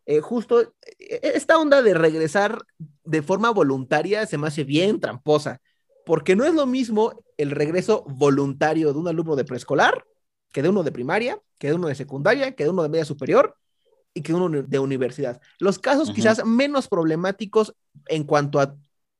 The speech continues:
Speaker 1: eh, eh, la, la polémica que genera eso, lo pondría en los extremos, preescolar y universidad, justo como en los extremos de, del
Speaker 2: Ujú.
Speaker 1: nivel de independencia.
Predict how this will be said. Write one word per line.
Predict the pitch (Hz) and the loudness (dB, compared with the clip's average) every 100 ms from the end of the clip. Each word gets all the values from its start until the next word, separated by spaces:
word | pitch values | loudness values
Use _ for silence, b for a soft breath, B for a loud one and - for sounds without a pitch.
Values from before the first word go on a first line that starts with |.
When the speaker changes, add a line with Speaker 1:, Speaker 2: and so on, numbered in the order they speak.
| _ _ | _ _
Speaker 1:
eh, | 139 135 127 | -4 -2 0
eh, | 139 | 0
la, | 139 135 - | 0 -2 -2
la | 143 | -4
polémica | 151 156 202 214 175 | 0 0 0 -2 -6
que | 147 | -4
genera | 156 185 196 | -4 0 0
eso, | 208 294 b b _ | 0 -4 b b _
lo | 156 | -2
pondría | 156 165 | 0 0
en | 202 | 0
los | 214 | -2
extremos, | - 302 196 - - _ _ - | 0 0 0 -6 -14 _ _ -2
preescolar | 170 - 175 214 349 - _ | -2 2 4 4 4 -2 _
y | 156 | -4
universidad, | 151 135 127 143 127 - | -2 -4 -2 -2 -2 -4
justo | - 175 196 | -2 0 0
como | 160 135 | -2 -2
en | 123 | -2
los | 123 | -4
extremos | 143 - 151 156 151 | -8 -4 -2 -2 -4
de, | 139 120 - | -4 -6 -4
del | 131 131 | -6 -4
Speaker 2:
Ujú. | |
Speaker 1:
nivel | 123 135 139 | 0 0 0
de | 135 | -2
independencia. | 127 - 131 165 151 143 113 | -4 -4 0 0 0 -4 -12